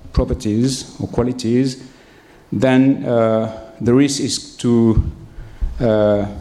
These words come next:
lose, uh, the contrast between phenomena and reality, and then to lose realism. So this is Alison Hayes' paper. Now, another,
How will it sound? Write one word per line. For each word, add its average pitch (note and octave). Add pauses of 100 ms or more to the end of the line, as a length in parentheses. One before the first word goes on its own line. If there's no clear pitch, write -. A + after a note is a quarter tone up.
(120)
lose, C3
uh, G2+ (680)
the G#2+
contrast G#2+
between G#2
phenomena A2
and G#2
reality, A2 (600)
and A2
then A2+
to G2+
lose A#2+
realism. G#2 (960)
So G2
this G2
is G#2+
Alison G2
Hayes' F2
paper. - (2500)
Now, E3+
another, F#3